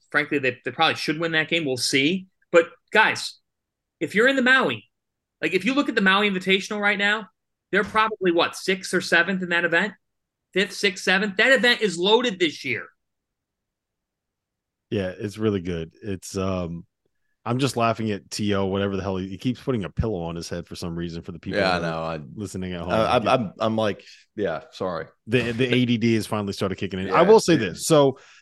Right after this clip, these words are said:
Speaker 2: I, I think there are two things that are gonna determine how good this team are. And, and to say nothing of, like, we're gonna find out whether or not Red Act-,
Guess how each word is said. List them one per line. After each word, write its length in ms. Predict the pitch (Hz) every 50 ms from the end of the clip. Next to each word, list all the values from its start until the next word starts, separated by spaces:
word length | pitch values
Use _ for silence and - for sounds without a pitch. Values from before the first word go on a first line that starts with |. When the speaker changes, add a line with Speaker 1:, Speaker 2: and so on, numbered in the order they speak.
| _ -
Speaker 2:
I, 240 | - 135 151 151 160
I 20 |
think 180 | 160 175 190 170
there 120 | 170 160
are 60 | 147
two 200 | 139 - 165 170
things 300 | 160 - 151 143 135 120
that 80 | 123 117
are 80 | 117 104
gonna 180 | 113 110 110
determine 320 | 98 - - 107 104 104 92
how 160 | 92 95 95
good 200 | 92 98 92 85
this 180 | 90 87 -
team 260 | - - 90 85 78 80
are. 200 | 65 50 50 -
And, 220 | - 98 98 95
and 180 | 98 101 95 87
to 80 | 101 95
say 180 | - - 113 113
nothing 380 | 113 113 110 - - 104 101
of, 160 | 98 95 90
like, 320 | 92 92 92 90 87 - _ _ _ _ _ _ _ _ _ -
we're 80 | 95 92
gonna 140 | 98 92
find 220 | - - 101 95 95
out 120 | 98 95
whether 180 | 95 95 92 98
or 60 | 95
not 180 | 101 104 98 92
Red 140 | 98 98
Act-, 260 | 95 98 98 92 -